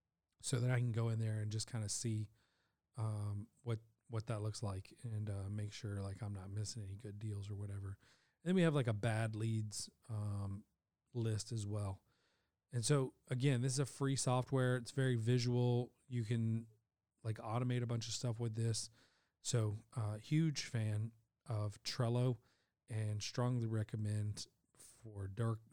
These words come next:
door companies to check it out. Another software that can be used, um, with Trello, but also independently, or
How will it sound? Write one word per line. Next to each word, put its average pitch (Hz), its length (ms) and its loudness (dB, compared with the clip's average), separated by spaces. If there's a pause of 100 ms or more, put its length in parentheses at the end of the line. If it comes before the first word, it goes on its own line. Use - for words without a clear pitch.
(100)
door 117 180 0
companies 104 480 -2
to - 120 -18
check - 260 -6
it 104 60 -4
out. 104 280 -2 (520)
Another 135 280 4
software 127 720 2 (160)
that 123 180 -4
can 120 120 -2
be 113 320 -2 (220)
used, 123 540 2 (320)
um, 110 340 -2
with 147 300 2
Trello, 165 420 2
but 135 220 0
also 131 540 2 (420)
independently, 160 840 0
or 123 460 2